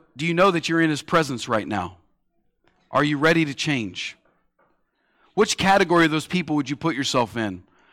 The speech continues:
Religious, still needing Jesus, broken, forgotten, desperate? All can be served.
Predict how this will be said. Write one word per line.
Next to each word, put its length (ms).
Religious, 540
still 220
needing 340
Jesus, 440
broken, 680
forgotten, 880
desperate? 540
All 240
can 160
be 100
served. 560